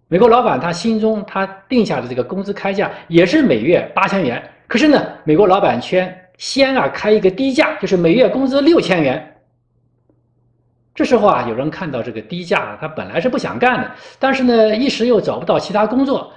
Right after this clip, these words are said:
于是呢，这个员工就接受了每月六千元这个低工资，就是说啊，我先干一个月赚点钱，然后准备一个月之后就跳槽走人不干了。等到一个月之后发工资的时候，美国老板啊就对员工说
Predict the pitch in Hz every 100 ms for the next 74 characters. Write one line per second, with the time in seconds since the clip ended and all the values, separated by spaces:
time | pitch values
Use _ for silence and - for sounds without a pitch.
0 | - 165 180 175 123 139 120 117 165 175
1 | 175 120 - 247 269 285 277 - - -
2 | - 127 120 196 170 131 175 254 - 156
3 | 123 120 127 185 202 214 202 214 214 -
4 | 147 151 - 160 131 127 135 107 110 233
5 | 254 254 - - _ - 285 170 202 247
6 | 269 196 - 220 160 110 131 180 - 151
7 | 160 170 - 113 151 139 185 220 254 226
8 | - 226 285 - - 123 - _ - 208
9 | 131 127 151 - 101 160 202 269 - -
10 | - _ _ _ _ _ _ _ _ _
11 | _ _ _ _ _ _ _ _ - 180
12 | 214 220 226 240 226 208 175 233 247 240
13 | 233 175 165 123 - 120 123 135 120 139
14 | 113 92 92 117 127 104 120 147 180 180